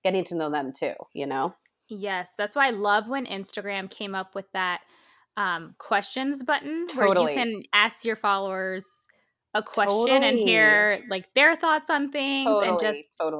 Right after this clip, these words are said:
Speaker 2: I
Speaker 1: Totally.
Speaker 2: don't know, it just makes it all a little bit more accessible from both ends.
Speaker 1: For
Speaker 2: And
Speaker 1: sure. You
Speaker 2: so
Speaker 1: can get to know people easier, you know, because it is hard to keep up on D Ms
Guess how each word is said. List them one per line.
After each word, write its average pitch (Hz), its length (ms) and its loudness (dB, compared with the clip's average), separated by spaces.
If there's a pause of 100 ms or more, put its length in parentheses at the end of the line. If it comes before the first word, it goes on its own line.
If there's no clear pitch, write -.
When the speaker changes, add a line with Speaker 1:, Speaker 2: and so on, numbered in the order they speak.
(120)
Speaker 2:
I - 40 -12
Speaker 1:
Totally. - 80 -10
Speaker 2:
don't - 20 -8
know, 285 160 2
it 190 100 0
just 247 160 -4
makes 269 200 -6
it - 80 -4
all 202 300 2
a 202 60 -4
little 196 160 -6
bit 196 140 -6
more 190 180 -6
accessible 196 540 -8
from 190 240 -10
both 180 280 -8
ends. 254 400 -4 (160)
Speaker 1:
For 247 140 -4
Speaker 2:
And 233 140 -6
Speaker 1:
sure. 262 180 2
You 151 80 -2
Speaker 2:
so - 0 -
Speaker 1:
can 196 100 0
get 190 120 0
to 214 60 -2
know 180 200 4
people 185 380 0
easier, 147 440 -2
you 139 140 -4
know, 135 220 -4
because 196 280 -2
it 233 100 4
is 269 160 2
hard 185 200 2
to 160 60 -6
keep 160 200 -4
up - 100 -8
on 147 140 -4
D 143 160 -8
Ms 139 340 -8